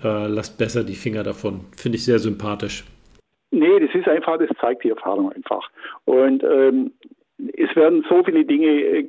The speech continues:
Speaker 2: geschrieben und erzählt, äh, wo vielleicht nicht allzu viel, äh, Praxis dahinter steht. Ähm, Sie können mir glauben, ich habe wirklich schon alles durch, ähm, getestet. Ich habe schon im,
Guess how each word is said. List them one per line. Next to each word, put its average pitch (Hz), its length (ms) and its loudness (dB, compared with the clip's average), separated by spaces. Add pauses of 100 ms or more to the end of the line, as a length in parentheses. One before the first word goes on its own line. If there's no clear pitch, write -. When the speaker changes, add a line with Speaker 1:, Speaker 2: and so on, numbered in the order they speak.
Speaker 2:
geschrieben 147 580 0
und 147 240 0
erzählt, 135 680 0 (400)
äh, - 60 2 (1000)
wo 139 280 4
vielleicht 139 320 2 (100)
nicht 147 480 2
allzu 156 300 0
viel, 143 340 0
äh, 135 220 4
Praxis 135 480 -2
dahinter 135 360 0
steht. 135 400 -2 (380)
Ähm, 135 680 0
Sie 143 80 -4
können 135 180 2
mir 135 120 2
glauben, 135 300 0
ich 135 120 0
habe 135 140 -4
wirklich 143 260 -2
schon - 260 -2
alles 160 240 0 (100)
durch, 147 240 0 (340)
ähm, 131 340 2
getestet. 135 520 -4
Ich 131 140 -4
habe 131 160 -6
schon 143 300 -4
im, 139 340 -2